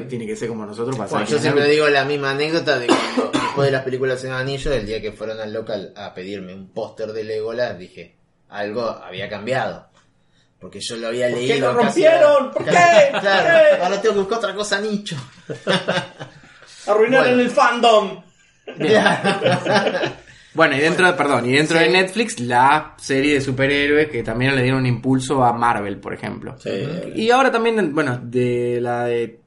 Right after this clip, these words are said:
Speaker 1: Titan-, los de los Titanes también están
Speaker 3: Sí,
Speaker 1: de, en
Speaker 3: Titans
Speaker 1: ma-, en
Speaker 3: Titans
Speaker 1: Netflix.
Speaker 3: está re
Speaker 2: Sí.
Speaker 3: bueno.
Speaker 1: Pero
Speaker 3: Se llama
Speaker 1: bueno, hasta hace
Speaker 3: Titans.
Speaker 1: po-, Titans, que hasta hace poco estaba solamente, bueno, Punisher,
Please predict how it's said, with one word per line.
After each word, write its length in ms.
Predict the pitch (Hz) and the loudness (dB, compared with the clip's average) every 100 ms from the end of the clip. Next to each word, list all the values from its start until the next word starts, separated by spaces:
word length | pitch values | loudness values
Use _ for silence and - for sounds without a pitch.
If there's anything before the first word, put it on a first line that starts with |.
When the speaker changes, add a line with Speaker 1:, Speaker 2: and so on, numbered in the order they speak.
| - | -12
Speaker 1:
Titan-, 400 | 123 123 123 110 | -8 -4 -4 -4
los 160 | 120 117 | -6 -6
de 60 | 117 | -6
los 120 | 120 | -8
Titanes 300 | 139 127 202 | -6 -2 -2
también 200 | 110 113 | -4 -8
están 180 | 113 110 | -8 -4
Speaker 3:
Sí, 80 | 110 | -2
Speaker 1:
de, 220 | 107 98 | 0 0
en 80 | 123 | 0
Speaker 3:
Titans 20 | 131 | 0
Speaker 1:
ma-, 40 | 127 | 2
en 60 | |
Speaker 3:
Titans 180 | 131 127 | 2 2
Speaker 1:
Netflix. 360 | 123 - 117 104 | 2 0 -4 -6
Speaker 3:
está 200 | - 110 | -6 -8
re 100 | 107 | -6
Speaker 2:
Sí. 60 | 127 | -4
Speaker 3:
bueno. 160 | 123 113 - | -4 -6 -10
Speaker 1:
Pero 100 | - 131 | 0 4
Speaker 3:
Se 0 | |
llama 100 | 131 | 4
Speaker 1:
bueno, 140 | 151 135 | 4 2
hasta 120 | 151 | 2
hace 120 | - | 0
Speaker 3:
Titans. 140 | 135 127 - | -2 -6 -2
Speaker 1:
po-, 60 | |
Titans, 320 | 120 - - - | -4 -4 -12 -12
que 80 | |
hasta 100 | - | -8
hace 140 | 139 151 | -2 -2
poco 200 | 160 170 | 0 -2
estaba 220 | 170 151 | 0 0
solamente, 480 | 135 131 135 127 110 | 0 -2 -2 -4 -4
bueno, 200 | 123 - - - | -6 -6 -8 -2
Punisher, 500 | 131 123 123 120 | 0 0 -4 -6